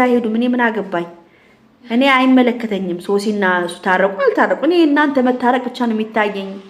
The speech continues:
የእናንተ ፍቅርን ነው የሚታየኝ። እናንተ የእናንተን አብሮ መ-፣ መምጣትን ብቻ ነው እኛ የምንፈልገው። ሌላ እኛ ምን አገባን? እኛ አይመለከተንም ስለሌላ ሰው። እውነቴን ነው የምናገረው። ቤተሰብ ሁላችሁም ጨረቃ ፋሚሊዎች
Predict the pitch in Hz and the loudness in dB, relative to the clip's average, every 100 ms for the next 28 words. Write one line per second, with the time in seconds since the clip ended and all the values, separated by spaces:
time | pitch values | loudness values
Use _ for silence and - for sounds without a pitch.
0 | - - - - 254 269 294 294 285 294 | -20 -20 -20 -2 2 4 4 4 2 0
1 | 302 277 269 254 240 240 240 233 226 262 | 0 0 2 2 0 -2 0 2 2 2
2 | 285 294 277 254 262 262 269 269 - 262 | 2 2 0 4 4 6 4 2 2 2
3 | 285 262 254 220 247 247 - 254 254 233 | 2 0 0 -2 -2 0 0 0 0 -4
4 | 247 277 254 247 254 240 240 233 220 220 | -2 -2 0 0 0 -2 -2 -2 0 0
5 | 226 269 277 277 285 285 247 214 196 190 | 0 0 0 0 0 0 0 -2 -4 -6
6 | - - - _ _ _ 262 311 349 339 | -16 -20 -20 _ _ _ -4 -2 2 4
7 | 320 302 302 247 226 208 233 196 196 180 | 4 4 0 0 0 0 0 2 2 0
8 | 180 175 175 - _ - 233 240 254 220 | -2 -8 -12 -20 _ -6 -4 0 0 0
9 | 196 190 190 185 180 202 220 254 381 339 | -4 -4 -4 -4 -6 -6 -4 -4 0 0
10 | - 220 226 247 247 240 240 233 262 | 0 -4 -2 0 -2 -2 -2 0 -2